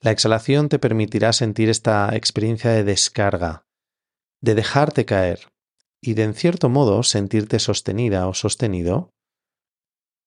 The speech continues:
en esta experiencia de calma y quietud. Cada vez que tu cuerpo inhala, refrescas el interior del cuerpo.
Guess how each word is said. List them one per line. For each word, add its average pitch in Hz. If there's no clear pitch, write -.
en 120
esta 131
experiencia 104
de 95
calma 98
y 90
quietud. 87
Cada 101
vez 95
que 95
tu 95
cuerpo 90
inhala, 117
refrescas 139
el 92
interior 92
del 87
cuerpo. 82